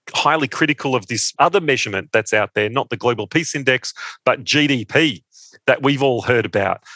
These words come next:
as a measure of economics. You don't like the G D P, but it is the big measure of economics.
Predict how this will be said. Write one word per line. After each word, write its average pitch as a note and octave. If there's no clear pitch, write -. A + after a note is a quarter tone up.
as G#2+
a A#2
measure B2
of A2
economics. A#2
You F3
don't B2+
like C#3+
the B2+
G A2+
D G#2+
P, G#2
but A#2
it A#2+
is A2+
the C#3
big A#2+
measure A2+
of A2
economics. A2+